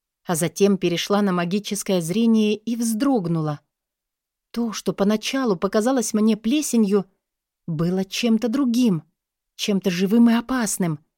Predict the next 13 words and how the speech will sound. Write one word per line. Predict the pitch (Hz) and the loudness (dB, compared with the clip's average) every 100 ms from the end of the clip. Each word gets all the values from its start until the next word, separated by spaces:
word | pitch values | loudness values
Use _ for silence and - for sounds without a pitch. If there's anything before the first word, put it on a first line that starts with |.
| _ _ _ | _ _ _
точнее, | 151 - - 165 170 | -16 -10 -4 -2 0
даже | 156 170 170 | 0 -2 -2
потусторонним, | 185 196 185 - 240 302 285 208 180 156 - _ _ _ _ _ | -4 -4 -6 -4 -2 0 2 2 2 -2 -8 _ _ _ _ _
и | 190 | 2
напоминало | 185 180 185 185 185 208 190 | 2 2 2 2 2 2 -2
прозрачные, | - 185 175 175 202 240 226 - 185 165 151 _ _ - | -2 -4 -2 -2 0 -2 -6 -4 -2 -2 -4 _ _ -6
похожие | 180 254 240 233 214 | -2 0 2 2 2
на | |
медуз | 208 214 190 247 - | 4 2 2 -2 -2
кляксы. | 277 285 214 - - 165 - _ _ _ _ - | 0 2 0 -2 -4 -4 -6 _ _ _ _ -4
Они | 185 165 | -2 0
были | 151 165 | 0 -2
повсюду, | 160 185 - - 240 160 | 0 -2 -2 -2 -2 -2